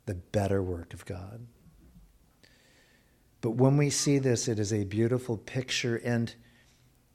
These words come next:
Peter would also have to write this as well. Now, I say write and have to because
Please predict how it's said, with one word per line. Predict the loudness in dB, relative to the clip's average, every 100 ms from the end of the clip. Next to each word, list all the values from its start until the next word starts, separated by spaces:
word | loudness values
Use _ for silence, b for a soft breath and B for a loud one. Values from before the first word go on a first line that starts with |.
| _ _
Peter | -4 0 4
would | 2
also | 4 2 2 0 -2
have | 0 -2 -4
to | -4 -2
write | 0 0 -2 -4
this | -6 -4 -6
as | -6 -6 -6
well. | -2 -2 0
Now, | -2
I | -2
say | 0 0 0
write | 0 0 0 -4 -12 -12
and | -8
have | -4 -6 -6
to | -8
because | -6 -6 -2 -2 -2